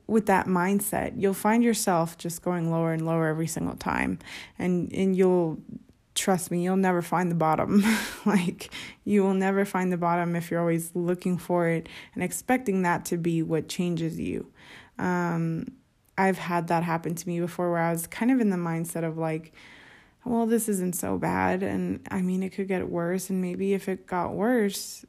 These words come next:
then I'd change," right? And that is just not a good <laughs> way to think about how you're going about, um, your cha-, your, your personal improvement,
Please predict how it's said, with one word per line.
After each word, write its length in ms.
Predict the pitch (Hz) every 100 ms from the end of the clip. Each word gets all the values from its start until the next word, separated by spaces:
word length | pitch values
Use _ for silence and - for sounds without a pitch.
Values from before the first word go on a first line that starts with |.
| -
then 560 | 185 180 180 185 180 160 -
I'd 180 | - 175
change," 640 | - 226 240 - - - - - -
right? 480 | 208 190 196 220 214 - - - _
And 760 | - 196 190 185 185 185 170 - _ _ _ _ -
that 220 | 208 214
is 200 | 233 208
just 400 | 208 208 208 -
not 500 | - 202 190 185 185 - -
a 80 | 214
good 260 | 220 233 226 240 -
<laughs> 80 |
way 160 | 233 220
to 120 | 202
think 320 | - 190 190 - -
about 560 | 180 185 180 175 180 - - - -
how 180 | - 196
you're 160 | 185
going 380 | 180 185 175 175
about, 500 | 170 165 160 160 -
um, 460 | - 87 87 - - - -
your 140 | 185 175
cha-, 240 | 175 190
your, 420 | - 185 185 185 185 -
your 220 | 185 180
personal 480 | 170 - 180 175 175
improvement, 640 | 165 165 190 180 170 160